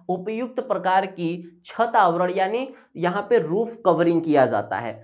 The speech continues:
वो रूफ कवरिंग किसी भी चीज़ का हो सकता है, हो सकता है प्लास्टिक मटेरियल का हो सकता है, वहाँ पे हो सकता है जीआई शीट हो सकती है,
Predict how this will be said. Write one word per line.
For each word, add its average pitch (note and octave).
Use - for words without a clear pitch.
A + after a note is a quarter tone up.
वो F#3
रूफ A3+
कवरिंग G#3+
किसी E3+
भी F#3
चीज़ F#3+
का G3
हो F#3+
सकता F3+
है, F#3+
हो E3+
सकता E3
है E3+
प्लास्टिक D#3+
मटेरियल F3
का F#3
हो F3+
सकता F3+
है, F3+
वहाँ E3
पे G3+
हो F#3+
सकता F#3+
है F#3+
जीआई C#3
शीट F3+
हो F3+
सकती F#3
है, F#3